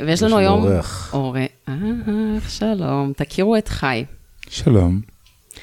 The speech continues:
Speaker 1: חי הוא חתיכת גבר לא סטנדרטי. אה, יש לו זווית, אה, מעניינת על החיים בכלל, ועל, אה, המונוגמיה ועונג בפרט. אה, הוא גם כתב כמה ספרים שאנחנו לא נדבר על כולם, בסדר?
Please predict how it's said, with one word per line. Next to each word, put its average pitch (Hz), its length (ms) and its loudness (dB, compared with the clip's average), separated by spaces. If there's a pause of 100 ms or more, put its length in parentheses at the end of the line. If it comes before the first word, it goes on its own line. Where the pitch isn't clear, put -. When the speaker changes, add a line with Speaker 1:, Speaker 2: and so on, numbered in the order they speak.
(280)
Speaker 1:
חי 185 540 2 (100)
הוא 175 480 2
חתיכת 196 480 0
גבר 160 400 0
לא 151 120 0
סטנדרטי. 143 720 -2 (440)
אה, 139 60 -2 (280)
יש 143 120 -6
לו 151 60 2
זווית, 143 540 -4
אה, 151 300 2
מעניינת 143 540 2
על 139 60 -2
החיים 143 420 -2
בכלל, 180 460 -2
ועל, 143 260 0
אה, 135 160 0 (120)
המונוגמיה 139 760 -2 (180)
ועונג 143 600 -2 (280)
בפרט. 143 720 -4 (760)
אה, - 60 -4 (380)
הוא 156 140 -6
גם 160 140 0
כתב 185 280 0
כמה 165 260 0
ספרים 180 320 -4
שאנחנו 180 280 0
לא 214 160 4
נדבר 175 280 -2
על 147 80 -2
כולם, 131 460 -6 (440)
בסדר? 151 400 -8